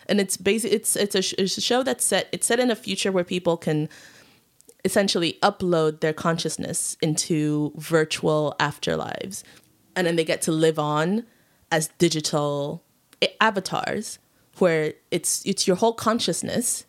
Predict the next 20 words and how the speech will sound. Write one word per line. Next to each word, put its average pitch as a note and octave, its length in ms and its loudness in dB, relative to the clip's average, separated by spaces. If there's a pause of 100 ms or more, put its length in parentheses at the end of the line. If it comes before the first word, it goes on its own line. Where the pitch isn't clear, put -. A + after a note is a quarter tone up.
it's, - 240 -4
it's - 240 -4
you, E3+ 500 0 (540)
but E3 340 2
you're F3 220 2
in E3+ 160 0
this E3+ 160 0
virtual F3 420 2
world. - 420 -6
And E3 140 0
so D#3+ 480 2
in E3 260 2
real A3 220 4
life, D3 540 -4 (180)
outside A3 400 2
the G3+ 80 2
virtual D3+ 440 0
world, D#3 360 0
you E3+ 80 -2
have D3+ 340 0